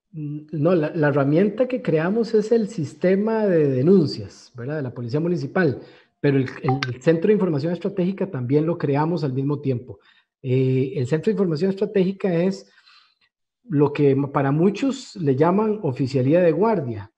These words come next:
pero nosotros empezamos a pensar más allá. Dijimos, bueno, eso del tema de oficialía de guardia y no podemos quedarnos en algo ahí, eh,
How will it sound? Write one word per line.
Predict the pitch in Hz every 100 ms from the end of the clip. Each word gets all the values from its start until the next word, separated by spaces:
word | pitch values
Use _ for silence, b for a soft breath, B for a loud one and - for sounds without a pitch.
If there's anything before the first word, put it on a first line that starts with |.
| _ _ _ _
pero | 143 147 190
nosotros | 185 175 214
empezamos | 196 185 135 160 180
a | -
pensar | 135 127 156 196 - -
más | 131 131
allá. | 135 127 123 b b b _
Dijimos, | 123 127 156 180
bueno, | 156 131 104 _ 165
eso | 127 127 170
del | 127
tema | 160 160
de | 165
oficialía | 147 127 - 131 127 131 160
de |
guardia | 143 160 170 170 180
y | 156 135
no | 143 139
podemos | 156 151 170
quedarnos | 165 147 147 160
en | 151 143
algo | 139 147 156
ahí, | 147 151 151 107 117 110 107
eh, | 107